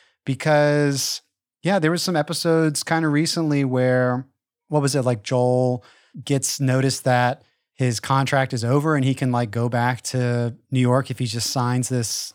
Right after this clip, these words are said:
you know, paper. And that whole episode, I was like, "Are they not gonna, you know, talk with, you know, Shelley and Holling at the Brick? Or is no one curious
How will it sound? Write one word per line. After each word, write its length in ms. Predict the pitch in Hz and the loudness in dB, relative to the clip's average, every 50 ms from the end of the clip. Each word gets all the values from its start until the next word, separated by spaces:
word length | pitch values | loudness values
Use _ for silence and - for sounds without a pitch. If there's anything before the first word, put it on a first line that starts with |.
| _ _ - | _ _ -4
you 80 | 131 123 | -2 0
know, 120 | 120 117 | 0 0
paper. 560 | - - 135 135 135 - 156 151 156 165 160 - - - - - - - - _ _ _ _ _ - | 0 0 -2 -2 0 0 0 0 0 -2 -4 -10 -18 -20 -20 -20 -20 -20 -20 _ _ _ _ _ -6
And 280 | - 160 160 160 151 | -2 0 0 2 2
that 160 | 156 160 160 151 | 2 2 0 2
whole 180 | 139 175 170 160 | 2 4 4 4
episode, 340 | 165 - 202 - - 156 139 | 4 2 0 -2 0 2 2
I 80 | 139 135 | 4 4
was 140 | 135 123 - | 2 2 2
like, 300 | 139 127 123 120 107 - - _ | 2 2 2 0 -2 -6 -10 _
"Are 140 | - 147 143 | -2 0 2
they 100 | 147 143 | 2 2
not 240 | 139 139 143 156 151 | 2 2 0 0 0
gonna, 680 | - 151 147 143 143 139 139 139 135 135 131 127 123 - - _ _ _ _ - | 0 0 2 2 2 2 2 2 2 2 2 0 -2 -6 -10 _ _ _ _ -2
you 140 | 135 131 | 0 0
know, 160 | 127 127 123 120 | 2 0 0 -2
talk 460 | 113 - - 135 131 135 143 - - | -2 -2 2 2 4 4 2 0 -2
with, 400 | 139 131 120 - - - - - _ _ _ _ _ - | -2 -2 -2 -6 -10 -20 -20 -20 _ _ _ _ _ -6
you 80 | 127 | -6
know, 80 | 107 107 | -4 -2
Shelley 340 | - - - 160 143 151 147 | 0 0 2 2 2 2 2
and 100 | 147 135 | 2 2
Holling 300 | 135 143 139 143 139 139 | 2 2 2 2 2 0
at 120 | 135 135 | 0 -2
the 80 | - 120 | -4 -6
Brick? 360 | 110 135 139 147 175 170 - | -2 0 0 0 0 0 0
Or 60 | 143 | 0
is 300 | 127 123 127 160 147 117 131 | 0 0 -2 -2 -2 0 0
no 140 | 135 135 143 | 2 2 2
one 380 | 143 143 139 139 135 131 127 - - | 2 2 2 0 0 -2 -4 -6 -10
curious 640 | - - 139 131 135 143 151 156 143 - - - - | -6 -4 0 0 2 2 2 0 0 -2 -6 -8 -10